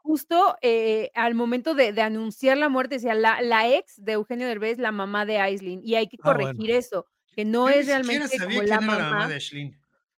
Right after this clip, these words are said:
Speaker 2: Na-,
Speaker 1: La
Speaker 2: ni
Speaker 1: mamá
Speaker 2: nadie
Speaker 1: o la ex.
Speaker 2: sabíamos.
Speaker 1: Es que ella es actriz de doblaje, o sea, en, el, el, la Asociación de, de Actores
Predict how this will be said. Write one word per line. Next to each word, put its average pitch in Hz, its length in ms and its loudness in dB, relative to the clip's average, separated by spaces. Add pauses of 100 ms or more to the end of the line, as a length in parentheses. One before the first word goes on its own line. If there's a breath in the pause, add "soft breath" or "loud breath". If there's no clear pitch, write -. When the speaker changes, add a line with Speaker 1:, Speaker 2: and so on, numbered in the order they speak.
(140)
Speaker 2:
Na-, 170 280 0
Speaker 1:
La 202 200 2
Speaker 2:
ni - 80 2
Speaker 1:
mamá 175 180 4
Speaker 2:
nadie 220 140 4
Speaker 1:
o - 60 6
la 226 40 2
ex. 214 100 2
Speaker 2:
sabíamos. 175 560 0 (240)
Speaker 1:
Es 262 180 -4
que 302 160 0
ella 320 140 2
es 269 180 -6
actriz 247 460 0
de 339 80 -2
doblaje, 233 720 -2
o 190 40 -20
sea, 214 180 -6
en, 208 120 -8 (300)
el, 214 320 0
el, 220 260 -4
la 202 460 2
Asociación 240 540 -4
de, 254 380 2
de 202 320 -2
Actores 233 720 0